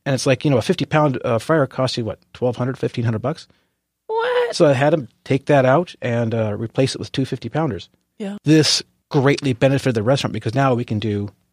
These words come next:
Speaker 1: a huge amount of, of, uh, fried items,
Speaker 2: Right.
Speaker 1: whether it's fish and chips,
Speaker 2: Right.
Speaker 1: French fries, whatever it is. Then I started going down the list. Fortunately, we had not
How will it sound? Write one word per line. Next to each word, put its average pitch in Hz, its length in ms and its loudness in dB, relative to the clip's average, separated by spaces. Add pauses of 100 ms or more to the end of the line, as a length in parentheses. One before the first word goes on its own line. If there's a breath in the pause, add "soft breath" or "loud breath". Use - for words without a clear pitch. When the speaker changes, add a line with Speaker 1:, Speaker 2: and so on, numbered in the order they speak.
(180)
Speaker 1:
a 117 40 -8
huge 208 460 2
amount 107 280 0
of, 101 220 -4
of, 107 260 -6
uh, 104 180 -6
fried 107 300 -2
items, 101 300 -6 (200)
Speaker 2:
Right. 202 120 -4
Speaker 1:
whether 185 140 2
it's - 100 -4 (180)
fish 139 180 0
and 117 100 -2
chips, - 340 -4 (220)
Speaker 2:
Right. 190 180 -4
Speaker 1:
French 127 180 2
fries, 123 220 -2
whatever 131 260 0
it 143 60 0
is. 110 220 -4 (520)
Then 139 100 4
I 151 40 6
started 143 220 2
going 143 140 4
down 131 140 4
the 113 80 2
list. 131 340 4 (260)
Fortunately, 151 320 2
we 123 80 -2
had 120 60 -4
not - 140 -2